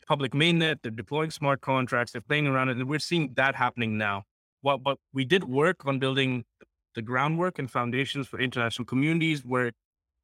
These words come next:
but since I think three months ago, we're going heavier into events, more exposure, more education. We, we've switched our marketing to, 'cause we have something we can actually sell and people can use now,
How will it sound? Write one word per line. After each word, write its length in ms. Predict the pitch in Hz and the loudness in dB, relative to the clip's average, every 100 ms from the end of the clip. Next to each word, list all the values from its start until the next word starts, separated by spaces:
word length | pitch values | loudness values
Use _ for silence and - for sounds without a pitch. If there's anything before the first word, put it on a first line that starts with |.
| - | -4
but 220 | 135 - | -2 -2
since 260 | - 180 175 | -2 -2 -2
I 80 | 135 | -2
think 180 | 131 113 | -4 -4
three 140 | 143 | -2
months 240 | 151 151 | 0 -2
ago, 160 | 131 127 | -4 -2
we're 140 | 127 | -2
going 180 | 123 123 | -2 -2
heavier 380 | 120 127 127 123 | -2 -4 0 -2
into 180 | 117 - | -2 -6
events, 560 | 113 110 131 139 135 - _ _ _ _ | -6 -2 0 0 -2 -6 _ _ _ _
more 180 | 139 131 | 0 0
exposure, 720 | 123 - 143 139 131 131 123 | 0 -2 2 2 2 2 2
more 220 | 120 127 | 0 0
education. 720 | 127 123 113 139 127 127 120 123 | 0 -2 -4 -2 0 -2 -4 -4
We, 80 | |
we've 220 | 123 127 - | -4 -6 -6
switched 260 | 147 - | -6 -4
our 80 | 120 | -4
marketing 480 | 113 123 131 123 113 | -2 -2 -2 -4 -4
to, 100 | 113 - _ _ _ - | -10 -14 _ _ _ -10
'cause 120 | 165 | -2
we 80 | 180 | 0
have 160 | 180 | 2
something 200 | 180 156 | 0 0
we 120 | 151 | 0
can 120 | 190 175 | 2 2
actually 260 | 156 156 | 2 -4
sell 280 | - 165 156 | -4 0 0
and 100 | 135 | 0
people 200 | 151 123 | -4 -2
can 100 | 127 | -4
use 320 | 120 160 120 | -2 -2 -2
now, 140 | 107 | -6